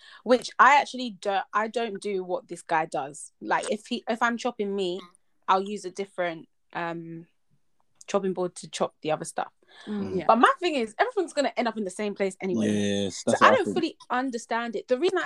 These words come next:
Speaker 1: actually stopped doing that is because I think I saw, like, a tweet one time about how you're not meant to do that, and so now I don't do it anymore. But before that, I was defo doing it, and I'm not gonna lie, I've never had food poisoning, so I don't fully understand. Like I said
Speaker 3: I
Speaker 1: anyway,
Speaker 3: think the
Speaker 1: he would not
Speaker 3: issue
Speaker 1: survive in a
Speaker 3: is
Speaker 1: Nigerian household because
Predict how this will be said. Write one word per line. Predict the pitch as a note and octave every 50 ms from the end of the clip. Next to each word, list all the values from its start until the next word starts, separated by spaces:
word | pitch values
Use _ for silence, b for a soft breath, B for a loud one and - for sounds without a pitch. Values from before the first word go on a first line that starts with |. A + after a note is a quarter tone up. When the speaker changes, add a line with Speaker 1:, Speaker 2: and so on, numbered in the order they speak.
| D#4
Speaker 1:
actually | C#4+ C4 - B3+
stopped | - - - F#3 -
doing | - A#3 A#3 A3 G3+ F#3
that | E3+ F3 F3 - -
is | F3
because | - G3+ - - G#3 G3
I | F3+
think | F3+ - A3+ A#3+ A#3
I | A#3 G#3+
saw, | - - - G3 G3 G3+ G3
like, | F3+ F3+ E3+ - _ -
a |
tweet | - - - - F#3 F3+ -
one | E3 E3+ E3+
time | - - E3+ E3
about | D#3+ D#3 E3+ - -
how | - E3 D#3+
you're | E3 E3+ E3+
not | E3 D#3+ -
meant | A3+ B2+ A#2 -
to | - -
do | D#3+ D#3 D#3+
that, | E3+ F3 F3+ E3 A2+
and | F3 F3+
so | - F#3
now | F#3 F3+ F3+ F3+
I | F3
don't | F3+ D#3+ D#3+ -
do | F#3 F#3+
it | E3
anymore. | D3 D#3 C#3 - - - - - B B B B B
But | B D4 B3+
before | C#4 - - G#4 G4+ F4+
that, | E4+ C#4+ G3+ F3+
I | F#3
was | F#3+ F3+ -
defo | D4 D#4 - G#3+ G3+ F#3+
doing | G3 G#3 G3 F#3+ F#3+
it, | F3 - -
and | F3 F3+ F3+ F3
I'm | F3+ F3+ -
not | A3 B3+ B3+
gonna | - G3+ G3+
lie, | G#3 F#3+ F#3
I've | F3
never | F#3 G3 G#3+ A3
had | G3 F#3+ F3 -
food | - F#3+ F#3 -
poisoning, | - F3 F3 D#3+ D#3+ E3+
so | - - F#3 F3+ F#3 F3+ b b b b b b b - -
I | A3 C#4+
don't | E4 D4 -
fully | - - D4 C4 B3+ -
understand. | A3+ A3+ A3 A3 G#3+ - - - - _ _ -
Like | A3 C#4 C#4+ -
I | A3+
said | - A3 G3+
Speaker 3:
I | G3+ A#3 C4
Speaker 1:
anyway, | F4 -
Speaker 3:
think | F4+ G4 F#4 D#4
the | D#4
Speaker 1:
he | D4 C4+
would | E4 D#4
not | C#4+ D#4 C#4 A3+
Speaker 3:
issue | A#3
Speaker 1:
survive | B3+ A3 - A3+ A3 A3
in | G#3 G#3
a | G#3 G#3+
Speaker 3:
is | F#3+
Speaker 1:
Nigerian | G3 F#3 G#3 G3+ G3 F3+
household | F#3+ F#3+ F#3 - - F3+ F#3 F#3+ -
because | F#3+ F3+ - G3 F3+ F3+ F3+ F3